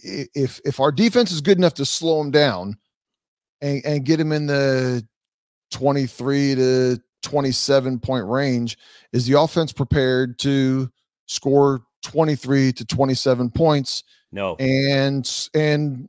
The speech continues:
Speaker 1: and make it a game.
Speaker 2: No.
Speaker 1: And, and, and I would, that is my concern, hundred percent, a hundred percent.
Speaker 2: This game, this game is gonna come down to their defense and our offense, which, oh, by the way, seems to be the common theme throughout the season. We can't get over the twenty point hump,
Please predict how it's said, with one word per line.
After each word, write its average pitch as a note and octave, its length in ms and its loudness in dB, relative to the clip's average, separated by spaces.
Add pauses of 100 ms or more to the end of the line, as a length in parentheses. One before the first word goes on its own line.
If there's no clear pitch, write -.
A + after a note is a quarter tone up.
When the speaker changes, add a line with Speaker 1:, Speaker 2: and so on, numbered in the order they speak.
Speaker 1:
and D3+ 180 0
make D3+ 200 -2
it C3 60 0
a C3 40 -4
game. A#2+ 480 -4 (240)
Speaker 2:
No. G2+ 280 -6
Speaker 1:
And, C3+ 440 0
and, D3+ 480 -10
and D3 140 -2
I D3 100 4
would, C#3+ 260 2 (280)
that D#3+ 180 6
is C#3+ 120 2
my C#3 240 2
concern, B2+ 400 -6
hundred B2+ 380 -6
percent, G2 460 -8 (220)
a - 60 -14
hundred A#2 260 -4
percent. D3+ 320 0
Speaker 2:
This C3+ 200 -4
game, B2+ 420 0
this - 40 -20
game - 0 - (180)
is A2+ 100 -12
gonna A2 160 -6
come G#2+ 240 -6
down G#2 220 -4
to F#2+ 60 -16
their G#2+ 300 -8
defense G2 540 -10
and G2+ 100 -8
our A2 240 -4
offense, G2+ 360 -10
which, G#2+ 280 -8 (120)
oh, A#2 100 0
by A2+ 200 -2
the A2 100 -6
way, G#2+ 340 -4 (300)
seems A#2 300 -6
to A2 60 -8
be A2 120 -4
the G#2 80 -6
common G#2 400 -4
theme G2 260 -6
throughout F#2 300 -8
the - 80 -14
season. D#2+ 420 -12
We G2 140 -8
can't A2+ 320 -4
get A#2+ 100 -4
over A#2 140 -2
the G2 100 -8
twenty A2+ 280 -6
point A2+ 340 -4
hump, F#2 320 -8